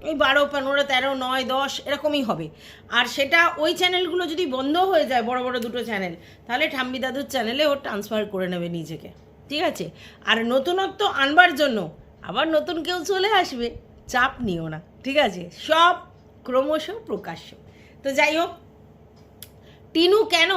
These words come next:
মিউচুয়াল ডিভোর্স চাইছে? কারণ টিনু বুঝতে পেরে গেছে যেই কেসগুলো করতে চ-, মানে করেছিল আর যেগুলো হচ্ছে, সেগুলো শুধুমাত্র সময় সাপেক্ষ,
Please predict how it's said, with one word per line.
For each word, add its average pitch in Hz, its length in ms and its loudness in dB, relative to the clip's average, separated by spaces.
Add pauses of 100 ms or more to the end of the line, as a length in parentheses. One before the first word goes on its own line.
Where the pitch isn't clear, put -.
(160)
মিউচুয়াল 330 540 2
ডিভোর্স 320 400 0
চাইছে? 277 420 2
কারণ 294 320 0
টিনু 311 280 -4
বুঝতে 294 340 -6
পেরে 359 220 4
গেছে 269 320 0 (400)
যেই 330 280 2
কেসগুলো 277 520 0 (200)
করতে 285 340 -2
চ-, 262 260 -4
মানে 240 220 -4 (240)
করেছিল 320 420 4
আর 254 120 6
যেগুলো 254 260 -2
হচ্ছে, 285 300 0
সেগুলো 294 360 -4
শুধুমাত্র 302 560 -4 (140)
সময় 262 320 -2
সাপেক্ষ, 294 380 -4